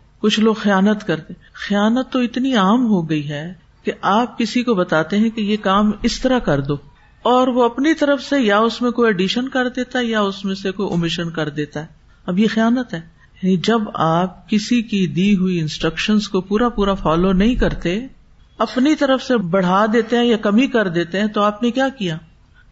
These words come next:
تو اسی طرح کچھ لوگ لڑائی جھگڑے میں گالی گلوچ کر لیتے ہیں، یہ کس چیز کی علامت ہے؟ منافقت کی۔ کبھی آپ سے کوئی وعدہ خلافی تو نہیں ہوئی؟ کوئی دن ایسا ہے جس میں ہم اس غلطی کا شکار نہ ہوئے،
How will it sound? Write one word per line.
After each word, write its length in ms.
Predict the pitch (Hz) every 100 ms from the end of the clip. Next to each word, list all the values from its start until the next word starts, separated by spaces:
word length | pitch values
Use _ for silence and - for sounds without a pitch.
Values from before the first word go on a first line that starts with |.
| _
تو 120 | 285 294
اسی 260 | - 247 349
طرح 380 | 349 277 262 269 277 - _
کچھ 280 | 254 233 -
لوگ 220 | 247 247 - - _
لڑائی 340 | 190 208 220 226
جھگڑے 340 | 202 208 214
میں 140 | 214 185
گالی 260 | 170 190
گلوچ 300 | 202 208 208
کر 180 | - 196
لیتے 300 | 185 185 -
ہیں، 80 | 165 160 _ _ _ -
یہ 120 | 214
کس 200 | 226 -
چیز 200 | 226 208
کی 140 | 208
علامت 400 | 185 175 170 175
ہے؟ 80 | 165 165 - _ _ _
منافقت 580 | 165 160 156 - 180 180
کی۔ 140 | 165 160 - - -
کبھی 240 | 240 262
آپ 200 | 247 247
سے 160 | - 262
کوئی 160 | 262
وعدہ 260 | 233 190 233 233
خلافی 340 | 240 220 247
تو 140 | 233
نہیں 180 | 233 262
ہوئی؟ 160 | 220 214 - _ _ _ - - - - - _ _ -
کوئی 180 | 226
دن 220 | 202 214 226
ایسا 320 | 196 196 220
ہے 140 | 220
جس 280 | 202 202 -
میں 260 | 202 190 202 - - _ - - - -
ہم 120 | 185
اس 120 | 202 190
غلطی 340 | 180 180 190
کا 100 | 202
شکار 360 | 196 180 170 175
نہ 100 | 180
ہوئے، 260 | 190 180